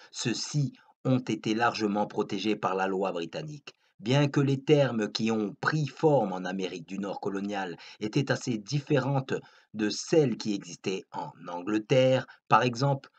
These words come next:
en Angleterre, les serviteurs sous contrat pouvaient se marier, parce que c'était considéré comme le moyen de produire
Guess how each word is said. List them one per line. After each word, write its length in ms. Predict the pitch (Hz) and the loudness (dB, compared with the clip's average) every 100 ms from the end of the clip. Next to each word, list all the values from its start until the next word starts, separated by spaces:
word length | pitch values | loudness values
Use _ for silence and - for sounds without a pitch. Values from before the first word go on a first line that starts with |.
| _ - | _ 2
en 120 | 147 | 6
Angleterre, 560 | 143 131 127 151 139 | 6 4 4 4 4
les 120 | 117 107 | 2 -2
serviteurs 600 | - 113 113 - 120 - | -2 -2 -2 0 0 0
sous 160 | 156 | -8
contrat 480 | 139 127 123 101 - | -2 -2 0 0 0
pouvaient 320 | - 127 139 | -4 0 0
se 140 | 135 123 | 0 -2
marier, 500 | 120 117 113 123 - _ - - _ | -2 -2 -2 -4 -10 _ -20 -20 _
parce 200 | 156 139 | 2 4
que 140 | - | 2
c'était 400 | 151 160 147 175 | 4 4 4 2
considéré 500 | 160 143 143 131 147 | 2 0 2 2 2
comme 300 | 143 160 147 | 2 4 4
le 100 | 120 | 4
moyen 480 | 113 117 131 143 143 | 2 2 2 2 0
de 100 | 110 | -2
produire 760 | - - 120 117 143 143 143 | -4 -4 -4 -2 0 4 4